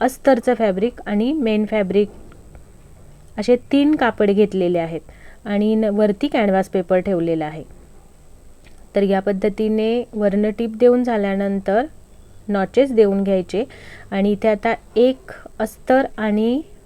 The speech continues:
कॅनव्हासचा पोर्शन पुढच्या बाजूला घेऊन मध्ये एक काठाची टीप देऊन घ्यायची, जे, आणि त्यानंतर मग आतल्या बाजूला फॅब्रिक दुमडायचं ते आणि वरती क-, काठाची टीप देऊन घ्यायची.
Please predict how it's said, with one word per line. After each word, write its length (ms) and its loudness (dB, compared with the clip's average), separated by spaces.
कॅनव्हासचा 640 0
पोर्शन 500 0
पुढच्या 340 2
बाजूला 540 2
घेऊन 400 2
मध्ये 360 2
एक 180 0
काठाची 440 -2
टीप 180 -2
देऊन 360 0
घ्यायची, 380 0
जे, 80 -2
आणि 140 -2
त्यानंतर 500 0
मग 180 0
आतल्या 340 0
बाजूला 380 2
फॅब्रिक 500 0
दुमडायचं 600 2
ते 280 0
आणि 280 -2
वरती 540 0
क-, 60 -4
काठाची 560 -4
टीप 180 -2
देऊन 300 0
घ्यायची. 460 -2